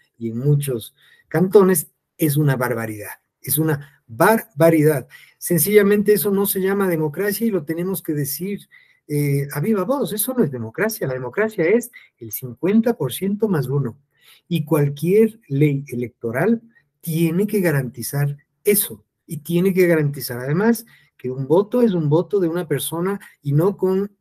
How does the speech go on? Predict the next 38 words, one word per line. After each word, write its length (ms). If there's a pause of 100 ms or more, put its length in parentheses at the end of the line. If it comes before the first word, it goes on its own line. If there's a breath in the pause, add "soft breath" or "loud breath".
el 480
método 340
de 140
Hont, 180
que 120
por 180
suerte 340
ya 140
se 120
lo 120
cambió, 420 (420 loud breath)
pero 400 (460)
que 120
distorsionen 1080
la 160
representatividad. 920
Ese 220
es 60
un 100
tema 300
delicadísimo. 800
Yo 120
espero 320
que 100
tengamos 340
la 100
posibilidad 760 (420 soft breath)
de, 400
en 180
esta 240
nueva 200
legislatura, 680
que 100
también 380
hay 100
que 120
verla, 340 (400 soft breath)
eh, 460